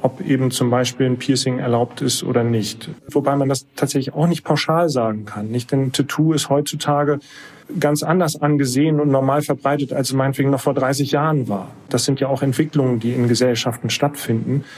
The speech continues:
Aber es wird immer darauf hinauslaufen, zu fragen, wird das Unternehmen geschädigt dadurch in seinem Außenauftritt und kann der Arbeitnehmer deswegen in seinem eigenen Persönlichkeitsrecht eingeschränkt werden?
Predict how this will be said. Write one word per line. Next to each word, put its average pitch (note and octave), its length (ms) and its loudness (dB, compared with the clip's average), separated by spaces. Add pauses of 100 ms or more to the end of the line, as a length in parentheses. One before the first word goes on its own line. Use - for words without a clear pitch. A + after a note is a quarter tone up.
(200)
Aber C#3 160 4
es C3 160 -2
wird D3 120 2 (120)
immer F3+ 300 2
darauf D3+ 320 0
hinauslaufen, C#3 640 0
zu - 140 -6
fragen, B2 440 0
wird C#3 120 2
das C#3+ 140 0
Unternehmen B2 540 0
geschädigt A#2+ 600 0
dadurch G#2+ 460 -2
in C3 100 4
seinem A#2+ 280 2
Außenauftritt B2 920 -2 (400)
und B2+ 140 0
kann C3+ 220 0
der C3 140 2
Arbeitnehmer C3 500 0
deswegen C3 600 0 (360)
in B2+ 120 2
seinem B2 280 2
eigenen B2+ 380 0
Persönlichkeitsrecht B2 840 0
eingeschränkt A#2 760 -2
werden? G#2 260 -6